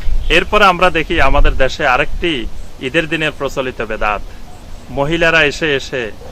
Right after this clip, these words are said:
মুরব্বীদেরকে পায়ে ধরে ধরে সালাম করেন। যেই মুরব্বীরা তার মাহরাম না, যেই মুরব্বীদের সাথে তার দেখা দেওয়া হারাম, তাদেরকে ঈদের দিনে দেখা দেওয়া জায়েজ নাই।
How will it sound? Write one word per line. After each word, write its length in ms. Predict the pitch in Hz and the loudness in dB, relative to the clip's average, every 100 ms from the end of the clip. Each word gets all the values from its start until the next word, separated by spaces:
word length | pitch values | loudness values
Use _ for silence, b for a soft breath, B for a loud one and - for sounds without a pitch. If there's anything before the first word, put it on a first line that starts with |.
| - 127 | -14 -6
মুরব্বীদেরকে 800 | 135 151 123 143 143 - 135 | -4 -4 -4 -4 -4 -4 -4
পায়ে 300 | 113 147 151 | -2 0 2
ধরে 220 | 147 156 151 | 0 -4 -4
ধরে 200 | 139 131 | -4 -4
সালাম 340 | 131 123 113 | -4 -4 -4
করেন। 240 | 95 92 82 - - - - - - - 127 | -8 -12 -14 -18 -20 -20 -20 -20 -20 -18 -10
যেই 280 | 156 180 196 | 0 2 2
মুরব্বীরা 720 | 185 190 190 147 175 196 202 - | 0 -2 -2 -2 0 2 0 0
তার 200 | 160 147 | -2 0
মাহরাম 500 | 151 143 160 165 139 | -2 -2 0 0 -2
না, 160 | 104 87 - - - - - - | -6 -8 -14 -14 -12 -10 -10 -10
যেই 180 | - 156 | -4 -2
মুরব্বীদের 540 | 147 156 135 151 175 175 | -2 -4 -4 -4 -4 -4
সাথে 340 | 180 180 185 | -4 -2 0
তার 180 | 165 151 | 0 0
দেখা 300 | 139 139 175 | 0 0 0
দেওয়া 220 | 175 170 | 2 2
হারাম, 500 | 151 170 196 135 110 - - - - - | 4 4 4 4 -4 -8 -10 -10 -12 -2
তাদেরকে 400 | 139 147 170 190 | 0 0 -2 -4
ঈদের 380 | 180 156 214 196 | -4 2 2 2
দিনে 240 | 208 208 | 0 2
দেখা 260 | 190 185 180 | 2 2 2
দেওয়া 220 | 180 170 | 4 4
জায়েজ 380 | 156 139 - | 6 8 10
নাই। 120 | - | 8